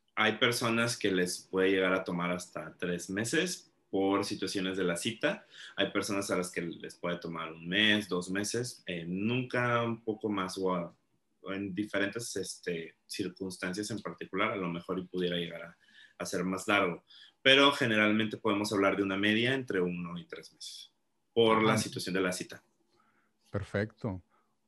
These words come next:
Speaker 2: Y, y la cita, pues, obviamente te la dan dentro de tres meses o,
Speaker 1: Ujú.
Speaker 2: o sea, no, no son citas próximas.
Speaker 1: No, eh, tú tienes que estar cazando.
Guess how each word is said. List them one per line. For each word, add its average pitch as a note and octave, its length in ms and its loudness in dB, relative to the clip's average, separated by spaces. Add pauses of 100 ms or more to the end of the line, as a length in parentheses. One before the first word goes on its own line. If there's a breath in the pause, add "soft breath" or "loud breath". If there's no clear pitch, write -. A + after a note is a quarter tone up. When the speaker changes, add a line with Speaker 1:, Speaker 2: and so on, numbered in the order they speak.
(360)
Speaker 2:
Y, B2+ 300 2
y - 20 4
la A2 160 4
cita, C3 260 4
pues, C3+ 160 0
obviamente A#2+ 380 6
te G#2+ 140 2
la G2+ 100 4
dan A2 380 4
dentro A2 440 6
de G2+ 80 8
tres G#2+ 260 2
meses C3 600 2 (340)
o, F#2+ 400 4
Speaker 1:
Ujú. F2+ 560 0
Speaker 2:
o G#2+ 80 -6
sea, G2+ 220 2
no, G#2+ 260 6
no A#2+ 240 6
son B2+ 180 6
citas A#2+ 340 0
próximas. - 760 -2 (1080 loud breath)
Speaker 1:
No, G#2+ 680 4
eh, G#2+ 580 6 (140)
tú B2 100 -2
tienes D#3 240 6
que C#3+ 80 2
estar B2 240 2
cazando. G2 560 0